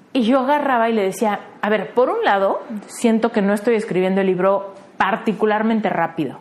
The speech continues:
¿no?". O sea, yo he escuchado historias de personas que dicen, "Ay, este, un día no dormí y escribí un libro entero", ¿no?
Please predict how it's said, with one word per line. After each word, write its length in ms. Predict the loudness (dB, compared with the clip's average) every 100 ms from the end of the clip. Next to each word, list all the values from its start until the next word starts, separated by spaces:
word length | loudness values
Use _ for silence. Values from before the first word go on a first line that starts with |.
| -12
¿no?". 220 | -6 -6 -8 -20 -20 -20 -20 -8
O 20 |
sea, 120 | -2
yo 100 | 2
he 40 | 0
escuchado 440 | 0 -2 0 0
historias 380 | 0 -2 -2 -2
de 80 | -2
personas 520 | -4 -4 -2 -2 -4
que 120 | -2
dicen, 500 | -2 0 0 0 -2 -6 -18 -20 -14
"Ay, 400 | -2 0 2 0
este, 840 | -2 -4 -2 0 2 0 0 -2 -4
un 220 | -2 0
día 240 | 2 2 0
no 160 | 0
dormí 640 | 0 0 0 0 -2 -4 -4
y 160 | -2
escribí 380 | -2 -2 -4 -2
un 120 | 0
libro 200 | -2 -2
entero", 260 | -2 -2 -4
¿no? 200 | -4 -8